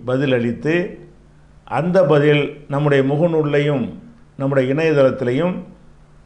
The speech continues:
ஒரு மாதத்திற்கு முன்னாடி தான் வெளியிடப்பட்டு இருக்கிறது. அதனால ஆடு மாடு வெட்டலாம். ஆடு மாடு வெட்டுவதற்கும் குளிப்பு கடமைக்கும் சம்பந்தமே கிடையாது. குளிப்பு கடமையானவர்கள் தொழக்கூடாது என்று நமக்கு தடை இருக்கிறது,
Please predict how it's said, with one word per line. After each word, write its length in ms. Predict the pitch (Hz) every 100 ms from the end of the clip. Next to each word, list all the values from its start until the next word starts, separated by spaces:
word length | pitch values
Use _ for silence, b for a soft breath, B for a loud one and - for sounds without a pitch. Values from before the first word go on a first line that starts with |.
| -
ஒரு 280 | 120 151 175
மாதத்திற்கு 500 | 170 175 180 160 147
முன்னாடி 400 | 143 143 135 123
தான் 280 | 147 196 165
வெளியிடப்பட்டு 540 | 151 165 156 139 123
இருக்கிறது. 500 | 131 113 113 - - - - - _ b b b
அதனால 460 | - 135 147 160 170 151 143 131 - -
ஆடு 280 | 147 165 156
மாடு 300 | 156 151 131
வெட்டலாம். 320 | 147 127 113
ஆடு 340 | - 127 156 160
மாடு 420 | 156 151 147 135
வெட்டுவதற்கும் 840 | 131 143 131 123 117 - 160 175
குளிப்பு 400 | 147 156 170 151
கடமைக்கும் 600 | 143 135 131 123 113 156
சம்பந்தமே 560 | 180 135 135 135 135 156
கிடையாது. 480 | 127 127 131 - - - b b b b b
குளிப்பு 380 | 135 156 196 185
கடமையானவர்கள் 1200 | 156 147 151 151 143 143 135 127 123 160 185 - -
தொழக்கூடாது 640 | 151 170 151 147 139 135
என்று 600 | 127 123 160 190 202 - -
நமக்கு 320 | 143 143 160
தடை 240 | 143 131
இருக்கிறது, 480 | 127 117 110 104 -